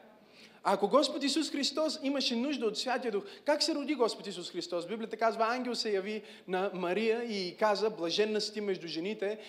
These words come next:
ето какво ще стане. И Мария каза: „Как ще стане това?“ И ангел отговори: „Святия Дух ще дойде върху тебе.“ След това Господ Исус Христос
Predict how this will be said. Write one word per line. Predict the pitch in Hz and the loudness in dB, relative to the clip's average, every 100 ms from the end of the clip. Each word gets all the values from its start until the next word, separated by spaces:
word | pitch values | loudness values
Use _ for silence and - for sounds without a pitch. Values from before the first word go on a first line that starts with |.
| - | 0
ето | 208 220 220 | 2 2 -2
какво | - 214 | 0 2
ще | 202 | 2
стане. | 185 233 226 | 0 0 2
И | 214 | 2
Мария | 202 208 220 | 2 4 4
каза: | 220 220 214 214 | 4 2 0 -2
„Как | 226 214 | -4 2
ще | - | 2
стане | 214 208 208 214 | 2 0 0 -2
това?“ | 285 233 - - - _ _ _ _ _ _ - _ | -4 -8 -10 -20 -20 _ _ _ _ _ _ -20 _
И | 202 | 2
ангел | 214 220 214 | 4 6 6
отговори: | 208 214 220 214 220 - - - - | 6 6 6 4 0 -12 -20 -8 0
„Святия | - 190 180 190 233 | 0 2 -2 2 2
Дух | 226 349 339 | 6 6 6
ще | 285 | 6
дойде | 220 202 175 | 8 8 8
върху | 156 151 151 | 4 2 0
тебе.“ | 139 110 95 - - - - - - - - - - _ _ _ _ _ _ - - | 0 0 -2 -12 -18 -20 -20 -20 -20 -20 -20 -20 -20 _ _ _ _ _ _ -20 -8
След | - 254 240 | 2 6 6
това | 240 233 | 6 6
Господ | 233 226 233 214 | 8 6 4 -4
Исус | 214 233 - | -2 -2 -2
Христос | 214 - 233 226 | -4 2 2 2